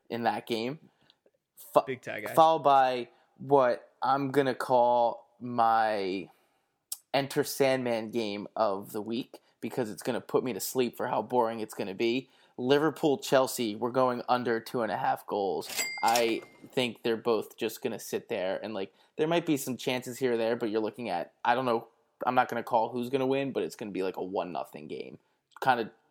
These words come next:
Speaker 1: just as boring as what we just saw with United and Chelsea. Sorry, Michael.
Speaker 2: Love it.
Speaker 1: Um, and then finally, I'm going with the weekend zero zero halftime, Wolves Villa. Just gotta throw that one in there as well.
Speaker 2: <laughs>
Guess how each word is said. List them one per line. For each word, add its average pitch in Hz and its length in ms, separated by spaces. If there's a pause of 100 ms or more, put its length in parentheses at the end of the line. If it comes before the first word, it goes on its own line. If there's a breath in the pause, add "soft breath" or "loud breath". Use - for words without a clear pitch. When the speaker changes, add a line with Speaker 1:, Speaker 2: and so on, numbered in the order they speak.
(220)
Speaker 1:
just 123 260
as 117 80
boring 98 360
as 80 280
what 95 100
we 87 100
just - 220
saw 80 180
with - 160
United 57 380
and 53 100
Chelsea. - 480 (1200)
Sorry, 90 260
Michael. 85 280
Speaker 2:
Love 110 120
it. - 100 (180)
Speaker 1:
Um, 131 340 (260 loud breath)
and 147 200
then 143 520 (320)
finally, 147 840 (200 soft breath)
I'm 131 240
going 131 360
with 131 380 (300)
the 135 120
weekend 123 680
zero 123 300
zero 117 300
halftime, 110 800
Wolves 110 420
Villa. 78 360 (100)
Just - 200
gotta 78 160
throw 98 220
that 69 180
one 76 120
in 69 100
there 58 140
as - 120
well. - 280 (840)
Speaker 2:
<laughs> - 60